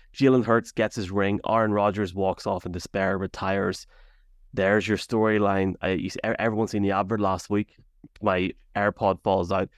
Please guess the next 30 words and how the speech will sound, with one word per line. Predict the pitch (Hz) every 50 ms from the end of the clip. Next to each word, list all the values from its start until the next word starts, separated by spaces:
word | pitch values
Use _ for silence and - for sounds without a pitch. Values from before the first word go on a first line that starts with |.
| _ _ _ -
Everyone's | 101 113 117 113 117 101
seen | - 107 104
the | 95
advert | 95 95 95 95 101 110 78
last | 92 98 92 - - -
week. | 98 95 -
You | - -
can't | - 101 80 87
make | 101 92 -
this | 104 -
stuff | - - 95 95 -
up. | 104 123 - _ _ _ _ _ _ _ _ _ _ _ _
Well, | - 92 85
you | 82 -
can. | - - 87 85 85 82 - -
I'm | 87 85
just, | 78 - - - - 87 85 85 - -
so | - - - 98 90 87
I'm | 92 98
gonna | 95 98 95 87
say | - 98 90 90 85 - _ _ _ _ _ -
the | -
Eagles | 104 113 110 110 107 95
win | 104 101 104
the | 92
Super | - 101 85 98 95
Bowl | 95 98 98 95 92 92 - _ _ _ _ _ - _ _ _ _ _ _
by | - 101 95 95 92 90 87 - - - _ _ _ _ _ _ _ _ _ _ _ _ _ _ _ _ _ - - _ _ _ -
a | 185 185 180 - - 170 170 170 - - - _ _ _ -
touchdown | - - 104 95 - - - 98 87 82 -